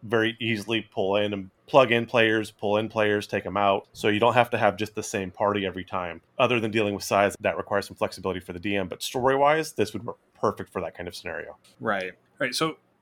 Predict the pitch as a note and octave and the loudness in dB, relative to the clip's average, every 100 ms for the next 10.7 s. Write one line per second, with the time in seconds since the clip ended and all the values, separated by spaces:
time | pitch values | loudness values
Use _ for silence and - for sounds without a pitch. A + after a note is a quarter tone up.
0 | - D#3 C#3+ B2+ C#3 B2 C3 F#3+ G3 F3+ | -2 4 4 4 -2 2 6 6 6 2
1 | F3+ - C#3+ B2+ B2 A#2+ - A#2+ C3 C3 | 0 0 2 2 0 -4 -8 -2 4 4
2 | B2+ A#2+ A#2 A#2 A2+ A2+ A2 B2 A#2 A2+ | 6 6 6 6 2 0 2 4 4 2
3 | A#2 A2+ G#2+ G#2+ - B2+ A#2+ A#2 A2+ G#2+ | 2 0 0 -4 -4 0 2 2 0 -2
4 | G#2+ - - - A2+ G#2+ A2+ A2 A2 G#2 | -6 -10 -6 0 0 0 0 2 0 -2
5 | A2 G#2 G#2 G2+ G#2+ G#2 - _ - A3 | -2 -2 -4 -6 -6 -8 -12 _ 2 2
6 | - A2 - G#2+ G#2 G2+ _ _ A#2 A#2+ | 0 -8 -6 -8 -8 -14 _ _ 0 0
7 | - A#2+ D3 D#3+ G3 - - - - D3+ | -2 -2 2 2 2 -6 -18 -14 2 4
8 | C#3 - D3 C3 C#3 C#3 C3 G#2+ G#2 G#2 | 4 2 2 4 4 4 2 2 0 -2
9 | _ - A2+ G#2 - - _ _ C#3 C3+ | _ -6 -6 -6 -8 -16 _ _ 0 4
10 | D3 D3+ D3 C3+ B2+ A#2 | 6 6 4 4 2 0